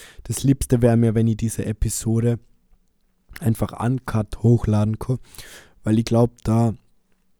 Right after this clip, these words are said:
kommt das Ganze am authentischsten rüber. Also, arme Husti noch schnell.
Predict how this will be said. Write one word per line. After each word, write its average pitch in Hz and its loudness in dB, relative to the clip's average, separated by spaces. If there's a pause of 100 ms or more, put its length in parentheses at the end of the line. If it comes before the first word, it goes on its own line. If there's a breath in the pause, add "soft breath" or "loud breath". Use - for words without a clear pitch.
(380)
kommt 127 0
das 120 -4
Ganze 113 -4
am 98 -2
authentischsten 110 -2
rüber. 101 -4 (460)
Also, 110 -4
arme 110 0
Husti 113 -4
noch 113 -2
schnell. 110 -4